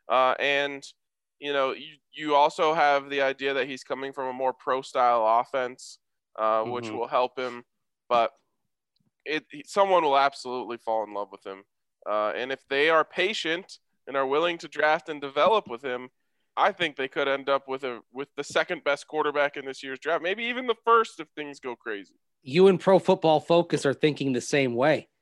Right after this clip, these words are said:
Speaker 2: because P F F, the last mock draft they had, had Lance as the fifth quarterback off the board, but going to the Denver Broncos at number nine.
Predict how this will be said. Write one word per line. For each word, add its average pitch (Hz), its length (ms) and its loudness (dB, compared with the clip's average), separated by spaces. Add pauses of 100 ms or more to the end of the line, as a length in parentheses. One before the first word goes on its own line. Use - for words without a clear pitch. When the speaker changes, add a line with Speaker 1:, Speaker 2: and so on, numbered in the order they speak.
(120)
Speaker 2:
because 143 300 0
P 160 220 4
F 147 180 2
F, 156 280 2 (340)
the - 80 0
last 139 320 2
mock 131 280 -2
draft 139 280 2
they 127 140 2
had, 135 280 2 (440)
had 156 200 0
Lance 156 420 2
as 143 260 2
the 135 140 -2
fifth 160 360 2
quarterback 143 580 4
off 131 240 4
the 117 80 -4
board, 131 460 4 (340)
but 120 140 -2
going 139 260 2
to 131 60 0
the 123 80 -4
Denver 127 280 -2
Broncos 117 520 -2
at 110 80 -6
number 110 280 -6
nine. 98 340 -8